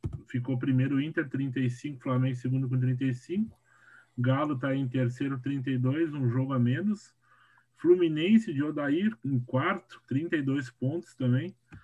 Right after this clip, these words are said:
São Paulo, trinta, com três jogos a menos. São Paulo pode fazer estrago ainda. Santos com trinta. Palmeiras, vinte e oito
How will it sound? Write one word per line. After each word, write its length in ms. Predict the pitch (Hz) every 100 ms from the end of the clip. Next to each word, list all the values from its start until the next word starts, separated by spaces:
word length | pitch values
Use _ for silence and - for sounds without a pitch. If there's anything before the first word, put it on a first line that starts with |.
| - _
São 380 | - 139 135
Paulo, 380 | 123 135 147 135 -
trinta, 560 | 135 180 208 175 147 - -
com 140 | 120
três 380 | 120 131 180 175
jogos 360 | 131 147 151 123
a 80 |
menos. 420 | 110 113 143 143 -
São 140 | 104
Paulo 280 | 110 120 135
pode 360 | 123 131 139 131
fazer 280 | 123 113 127
estrago 500 | 123 - 117 139 143
ainda. 340 | 123 143 160 - _ - - - - _
Santos 440 | - - 165 -
com 180 | - 143
trinta. 600 | 127 139 180 202 202 190 _ _ - - - -
Palmeiras, 760 | 143 139 143 156 165 147 120 113
vinte 380 | 135 202 196
e 60 | 165
oito 220 | 165 160